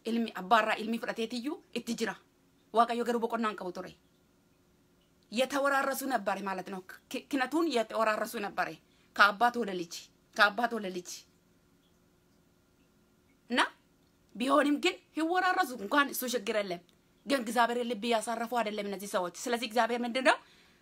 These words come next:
አና፣ የአናን ማፀን ዘጋና ሳሙኤል እንዲወለድ ይጠብቃል። ለዚህ የአና ጸሎት እንዲቀየር እግዚአብሔር ይፈልጋል። «በሰጠኝ እሰጣለሁ» የምትለውን ነገር ከአፏ እንዲወጣ ነው እግዚአብሔር የፈለገ የነበረ እንጂ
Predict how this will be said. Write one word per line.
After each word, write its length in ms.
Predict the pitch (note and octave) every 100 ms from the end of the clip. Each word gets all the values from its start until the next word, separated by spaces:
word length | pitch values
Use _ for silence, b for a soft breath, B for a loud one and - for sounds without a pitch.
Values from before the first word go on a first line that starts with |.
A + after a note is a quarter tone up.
| _ A3+
አና፣ 300 | A#3+ B3 B3 E4+ - _ _ _ _ _ _ - G#3+ G#3+
የአናን 440 | G#3+ A#3 C4 B3 A#3+
ማፀን 300 | A#3 B3 G#3+
ዘጋና 440 | A3+ G#3+ B3+ B3+ D4+ - _ _
ሳሙኤል 640 | - - A3+ A#3+ B3 C#4+ C4+
እንዲወለድ 560 | A3+ B3+ A#3+ B3 C4+ B3
ይጠብቃል። 500 | A3+ G#3 A#3 G#3+ G3
ለዚህ 400 | B3 G#3 A3+ C#4+ C#4+ b b G#3
የአና 320 | A3+ A#3+ B3+ A#3+
ጸሎት 320 | A#3+ B3+ B3+
እንዲቀየር 440 | A#3 A#3 B3 A#3+
እግዚአብሔር 340 | A3+ A3+ A3 A3
ይፈልጋል። 520 | A3+ A3+ A3 A#3 F3+ - _ _ _ _ _ _ _ _ _ _ _ _ _ b b b b b G#3
«በሰጠኝ 520 | A3+ B3 - B3+ B3 -
እሰጣለሁ» 540 | - A#3 A3+ A3 G#3+ F#3
የምትለውን 600 | G#3 A#3 A3+ A#3+ G#3 G#3+
ነገር 180 | G3+ G3+
ከአፏ 240 | D3 G3+ A3
እንዲወጣ 340 | G3+ F#3+ G3 G3+
ነው 120 | F3+
እግዚአብሔር 300 | D#3 F3+ F#3
የፈለገ 320 | F3+ F#3+ F#3
የነበረ 360 | G3+ G3+ G3 A#3+
እንጂ 180 | C4 A#3+